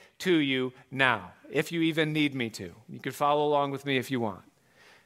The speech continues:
But it says, "For God so loved the world that he gave his only begotten Son, that whosoever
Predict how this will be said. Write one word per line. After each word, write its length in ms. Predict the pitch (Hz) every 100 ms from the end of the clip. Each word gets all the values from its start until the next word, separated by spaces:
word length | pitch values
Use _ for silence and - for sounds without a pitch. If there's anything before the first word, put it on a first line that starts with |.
| _
But 100 | -
it 100 | 131
says, 220 | 131 147 131
"For 280 | - 151
God 640 | 131 135 139 165 202 240 247 _ _ _ _ _
so 380 | - - 180 170
loved 520 | 220 208 196 202 170
the 100 | 165
world 640 | 160 156 151 123 85 80 - - _ _ _ _ _ _ - - -
that 120 | 135
he 340 | 131 196 226
gave 920 | 185 147 139 185 190 151 120 117 131 131 _
his 260 | 147 143 147
only 340 | 180 175 175 190
begotten 580 | 165 147 151 151 156
Son, 440 | 147 151 117 98 95 _ _ _ _ _ _ - -
that 180 | 139 143
whosoever 1400 | - - 208 247 - - 220 226 - 202 160 123 110 123